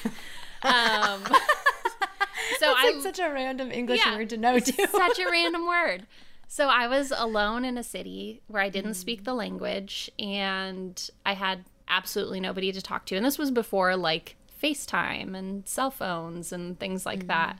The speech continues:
Speaker 2: I mean, there were cell phones, but it was, like, so expensive. So I never called home. I never talked
Speaker 1: Mm.
Speaker 2: to anybody. So for, you know, months,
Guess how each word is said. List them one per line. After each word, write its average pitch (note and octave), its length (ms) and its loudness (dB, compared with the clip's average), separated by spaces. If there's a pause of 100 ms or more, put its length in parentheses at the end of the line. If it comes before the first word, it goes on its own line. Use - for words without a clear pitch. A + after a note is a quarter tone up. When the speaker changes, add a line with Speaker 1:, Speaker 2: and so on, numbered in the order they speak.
Speaker 2:
I G#3 100 0
mean, A3 120 0
there A3 100 2
were F#3+ 80 0
cell - 220 -6
phones, F#3+ 380 -8
but G3 140 -4
it F#3 60 -4
was, F#3 200 -6
like, - 260 -8 (640)
so A3+ 440 0
expensive. A3 680 -4
So - 140 -4
I A3 80 2
never A#3+ 260 2
called G3 300 -2
home. G#3+ 440 -4 (140)
I G#3 60 -2
never A3 200 0
talked F#3 440 -2
Speaker 1:
Mm. - 40 -12
Speaker 2:
to - 200 -6
anybody. G#3 680 -6 (340)
So A3 320 2
for, G3+ 680 0
you G#3+ 140 -2
know, F#3 180 0
months, G3 680 0